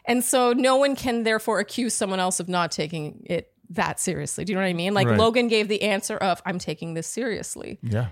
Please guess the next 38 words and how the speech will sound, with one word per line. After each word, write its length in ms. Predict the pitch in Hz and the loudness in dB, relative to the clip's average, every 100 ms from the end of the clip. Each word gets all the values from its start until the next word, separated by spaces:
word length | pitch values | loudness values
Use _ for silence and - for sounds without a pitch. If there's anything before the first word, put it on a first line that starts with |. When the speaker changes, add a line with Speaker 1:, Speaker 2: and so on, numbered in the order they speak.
| - | -6
Speaker 1:
And 160 | - 240 | 0 2
who 180 | 240 285 | 4 4
are 80 | 262 | 4
you 240 | 233 262 | 2 2
to 80 | 233 | 2
be 160 | 208 | 2
like, 220 | 196 185 226 | 4 2 4
"No, 120 | 233 | 2
you're 200 | 269 311 | 2 0
not"? 380 | 220 170 185 - _ _ _ - | 0 2 0 -2 _ _ _ -2
'Cause 120 | 254 | 2
Speaker 2:
Exactly. 360 | 113 120 127 110 | 4 2 2 0
Speaker 1:
you 240 | 107 247 | 4 6
also 300 | 240 247 - | 6 4 2
could 180 | - 202 | 0 0
be 100 | 180 | 0
accused 380 | 170 - 175 160 | -2 0 -2 -2
of 100 | 170 | -2
not 180 | 170 156 | -2 -2
taking 300 | 180 160 160 | -2 -2 -4
it 100 | 147 | -4
seriously. 580 | - 147 151 - 147 - - | -4 -4 -4 -6 -6 -8 -8
So 160 | - 226 | 0 2
him 180 | 233 226 | 4 4
being 220 | 220 214 | 2 2
like, 140 | 196 | 0
"She 160 | - 254 | 0 2
could 120 | 262 | 2
have 100 | 247 | 4
been 120 | 254 | 4
my 140 | 254 247 | 2 0
forever 320 | 254 254 254 | 0 0 0
partner," 480 | 247 262 214 180 165 | 2 2 2 0 -2
they're 120 | 175 | 0
like, 280 | 175 170 - - - - _ _ _ _ _ - | 0 -2 -4 -20 -20 -20 _ _ _ _ _ -14
<sighs> 360 | - - - | -12 -12 -12
"Damn 180 | - 196 | -10 -8
it." 260 | - - | -8 -6